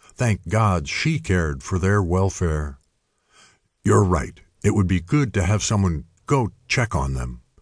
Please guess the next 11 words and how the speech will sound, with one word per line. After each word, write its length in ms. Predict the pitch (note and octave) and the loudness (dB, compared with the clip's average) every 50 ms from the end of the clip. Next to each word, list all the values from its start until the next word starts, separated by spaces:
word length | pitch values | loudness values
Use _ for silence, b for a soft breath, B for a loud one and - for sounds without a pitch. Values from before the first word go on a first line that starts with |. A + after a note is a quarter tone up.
| b b b b _ | b b b b _
But 160 | - E2 - | -4 -4 -2
Lan, 440 | E2+ G#2+ B2+ B2+ G#2+ D#2 B1 A#1+ A#1+ - | 0 2 2 2 2 0 -2 -4 -10 -6
we 140 | - F2+ F#2 | -2 0 2
don't 240 | F2+ G#2+ C3 C#3+ B2+ | 2 2 2 0 0
know 180 | A#2 A#2+ A#2 G2+ | 0 0 2 2
how 160 | G#2+ A2+ A2 | 2 2 0
far 260 | - - A2+ G#2+ A2 | 0 0 0 0 2
this 180 | G2+ G2+ - - | 2 0 0 -2
attack 380 | G2 - - G#2 G2+ F#2+ - - | -4 -2 0 0 0 0 -2 -4
has 120 | D2 - | -4 -4
spread. 480 | - - - C3+ B2+ A2 F#2 E2 C#2+ | -4 -2 0 2 2 2 2 0 -2